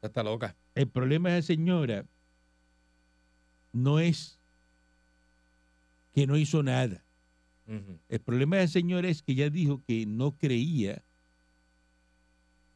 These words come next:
Speaker 2: en esa delegación congresional y no creía en el proyecto
Speaker 1: Es verdad.
Speaker 2: de los cabilderos del Estado. Ella no creía en eso.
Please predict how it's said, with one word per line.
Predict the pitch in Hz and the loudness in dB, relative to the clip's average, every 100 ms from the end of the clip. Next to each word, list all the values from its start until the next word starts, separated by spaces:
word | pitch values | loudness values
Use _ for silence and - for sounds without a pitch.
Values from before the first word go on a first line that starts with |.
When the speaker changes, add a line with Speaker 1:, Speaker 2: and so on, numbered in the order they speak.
| _ _ _ _ _ - | _ _ _ _ _ 0
Speaker 2:
en | 139 131 139 | 2 4 2
esa | 156 156 143 | 2 2 2
delegación | 131 127 120 104 131 139 | 2 0 0 0 0 -2
congresional | 123 120 107 - 98 92 110 120 117 107 | -2 -2 -4 -4 -4 -4 -2 -2 -2 -4
y | 101 | -4
no | 104 101 | -4 -2
creía | 120 120 143 | -2 0 -2
en | 127 | -2
el | 107 95 | -2 -4
proyecto | 104 101 135 143 - 131 - _ _ 92 | -4 -2 -2 -4 -8 -16 -16 _ _ -10
Speaker 1:
Es | |
verdad. | 95 92 | -6 -2
Speaker 2:
de | 120 | 0
los | 113 | 0
cabilderos | 123 107 101 107 120 | 0 0 0 0 -2
del | |
Estado. | 110 120 - | -2 -6 -8
Ella | 92 82 92 | -12 -8 -6
no | 110 | -4
creía | 113 104 101 | -2 -2 -2
en | 90 | -4
eso. | 90 - 85 | -6 -8 -12